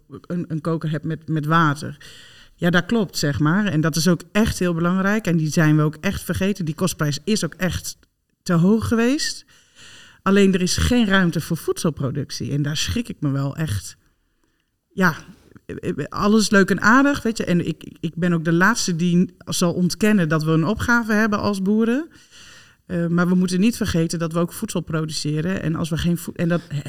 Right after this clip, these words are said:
het lijkt, soms vind ik het een luxe discussie hier in Nederland, eh, dat het voedsel altijd maar voorradig is. En, en, hè, heel af en toe dan kraakt het systeem een beetje, hè, met de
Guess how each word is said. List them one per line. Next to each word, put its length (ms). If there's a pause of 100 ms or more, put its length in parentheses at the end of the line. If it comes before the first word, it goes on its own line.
het 200
lijkt, 600 (220)
soms 300
vind 180
ik 80
het 40
een 180
luxe 600
discussie 600
hier 240
in 100
Nederland, 600 (720)
eh, 380
dat 140
het 140
voedsel 360
altijd 420
maar 240
voorradig 560
is. 280
En, 280
en, 280
hè, 300
heel 300
af 140
en 100
toe 240
dan 160
kraakt 300
het 120
systeem 420
een 100
beetje, 320
hè, 100
met 160
de 120